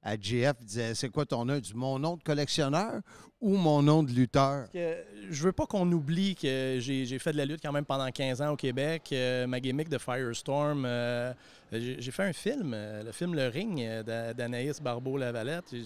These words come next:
Speaker 2: j'ai joué dans La théorie du chaos. Je veux dire, j'ai été un peu partout, euh, pendant mon époque, là, de, entre quatre-vingt-dix-sept et deux mille douze.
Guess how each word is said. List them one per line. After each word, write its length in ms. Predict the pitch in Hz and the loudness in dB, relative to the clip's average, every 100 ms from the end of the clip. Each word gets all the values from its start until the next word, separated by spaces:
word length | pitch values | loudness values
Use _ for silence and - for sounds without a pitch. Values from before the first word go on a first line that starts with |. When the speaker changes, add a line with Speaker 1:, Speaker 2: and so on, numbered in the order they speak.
| 107 | -10
Speaker 2:
j'ai 180 | 110 113 | -10 -6
joué 180 | 147 | -4
dans 80 | 156 | -4
La 100 | 127 | -4
théorie 380 | 110 147 143 151 | -4 -4 -2 -4
du 80 | 139 | -4
chaos. 360 | 135 120 156 | -2 -2 -2
Je 60 | 175 | -4
veux 140 | 143 | -4
dire, 80 | 196 - - - | -6 -8 -14 -6
j'ai 80 | |
été 100 | 127 | -2
un 60 | 196 | 0
peu 120 | 208 | 0
partout, 480 | 190 156 - 190 151 | 0 -2 0 0 2
euh, 240 | 120 113 | 2 0
pendant 280 | 107 127 127 | -2 -2 0
mon 160 | 123 120 | -2 -4
époque, 340 | 107 135 120 | -4 -6 -6
là, 80 | 110 | -8
de, 240 | 113 110 120 | -6 -6 -4
entre 200 | 139 139 | -4 -4
quatre-vingt-dix-sept 720 | 131 135 131 127 - - 135 | -6 -4 -4 -6 -8 -6 -4
et 40 | |
deux 80 | 131 | -4
mille 180 | 127 123 | -4 -2
douze. 360 | 123 110 107 | -4 -6 -10